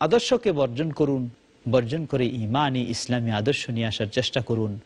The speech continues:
আল্লাহ আমাদের সবাইকে এই সঠিক পথে ফিরে আসার তৌফিক দান করুন, আমিন। প্রিয় বন্ধুরা,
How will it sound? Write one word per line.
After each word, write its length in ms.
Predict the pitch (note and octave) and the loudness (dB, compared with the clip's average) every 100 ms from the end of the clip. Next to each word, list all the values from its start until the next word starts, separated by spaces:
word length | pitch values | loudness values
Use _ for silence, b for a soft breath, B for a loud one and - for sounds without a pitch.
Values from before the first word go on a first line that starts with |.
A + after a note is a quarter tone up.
| _ _ - | _ _ -2
আল্লাহ 260 | B2 B2+ A2+ | 2 4 2
আমাদের 260 | G#2+ A#2 | 0 -2
সবাইকে 680 | - A#2+ A#2 F3 F3 F3+ C#3+ - b b | -2 0 2 2 2 0 0 -8 b b
এই 100 | C#3 | 0
সঠিক 280 | E3+ A3 - | 2 2 -2
পথে 160 | D#3+ | -4
ফিরে 200 | D#3+ D3 | 0 2
আসার 260 | C3+ A#2+ A2+ | 4 2 -2
তৌফিক 400 | G2+ B2+ B2 A2 | 0 0 0 -2
দান 200 | A2 G#2+ | 0 -2
করুন, 400 | G#2 A2+ G#2+ G#2 - | -2 0 0 -4 -4
আমিন। 420 | G2+ G2 G2+ G2 - _ _ _ _ _ _ _ _ - | -4 -4 -8 -12 -16 _ _ _ _ _ _ _ _ 4
প্রিয় 180 | G3+ | 4
বন্ধুরা, 560 | G#3 C4+ F#3+ F3 C#3 C#3 | 6 2 4 4 2 -2